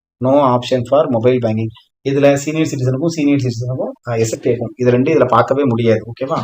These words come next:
அடுத்து எதெல்லாம் ஓப்பன் பண்ணலாம்னு பாத்தீங்கன்னா, டி டி அக்கவுண்ட்டும், ஆர் டி அக்கவுண்ட் மட்டும் தான் ஓப்பனே பண்ண முடியும்.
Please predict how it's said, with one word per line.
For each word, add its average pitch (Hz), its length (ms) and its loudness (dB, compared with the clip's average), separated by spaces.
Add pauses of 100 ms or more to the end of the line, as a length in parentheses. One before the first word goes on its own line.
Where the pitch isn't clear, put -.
(320)
அடுத்து 156 280 0
எதெல்லாம் 156 340 6
ஓப்பன் 165 280 4
பண்ணலாம்னு 143 300 2
பாத்தீங்கன்னா, 131 400 4 (440)
டி 170 160 0
டி 185 140 2
அக்கவுண்ட்டும், 147 600 4
ஆர் 147 200 6
டி 160 80 0
அக்கவுண்ட் 151 260 0
மட்டும் 127 160 2
தான் 139 80 4
ஓப்பனே 143 240 2
பண்ண 120 200 0
முடியும். 113 300 -6